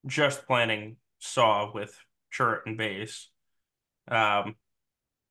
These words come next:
because I kinda have to. That's, you know, <laughs> makes it easy on me.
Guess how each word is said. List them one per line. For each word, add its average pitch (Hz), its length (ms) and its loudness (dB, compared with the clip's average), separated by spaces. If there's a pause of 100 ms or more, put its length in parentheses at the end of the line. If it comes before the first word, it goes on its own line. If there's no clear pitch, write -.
(640)
because 135 600 2 (440)
I 143 40 -8
kinda 160 260 2
have 196 280 0
to. 110 160 -6 (340)
That's, 135 420 0 (720)
you 131 140 -4
know, 170 400 2
<laughs> - 60 -20
makes 165 380 0
it 165 60 6
easy 147 340 4
on 110 200 0
me. 113 160 -6